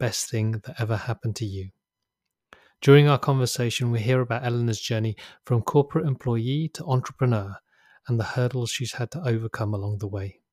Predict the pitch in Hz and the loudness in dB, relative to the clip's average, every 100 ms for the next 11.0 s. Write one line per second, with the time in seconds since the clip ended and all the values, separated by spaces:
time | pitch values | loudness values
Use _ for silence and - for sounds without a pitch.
0 | _ _ _ _ _ _ _ - 135 - | _ _ _ _ _ _ _ -4 -2 0
1 | 139 131 120 - 143 143 - 117 120 - | 2 2 2 4 4 4 2 0 0 -6
2 | 135 120 120 - 135 147 139 - 160 120 | 0 2 2 0 -2 0 -2 -4 -4 -4
3 | _ 151 - 175 160 - 147 135 - _ | _ -2 2 2 2 2 2 0 -4 _
4 | - 135 127 139 127 127 117 139 120 104 | -2 0 0 -2 -2 -2 -2 -4 -4 -4
5 | 98 98 _ _ _ _ _ _ _ - | -6 -10 _ _ _ _ _ _ _ 2
6 | 127 135 143 135 139 131 123 113 107 104 | 6 8 8 6 6 4 4 2 0 -6
7 | - _ _ _ _ _ _ 117 - 120 | -12 _ _ _ _ _ _ -2 0 0
8 | 113 120 127 127 131 120 - 120 113 - | 2 2 4 4 2 2 2 2 2 0
9 | 113 113 107 - - 117 110 110 110 113 | -2 0 0 -2 0 2 4 2 0 -2
10 | - _ _ 107 104 104 107 101 101 - | -8 _ _ -6 -4 -6 -6 -6 -6 -12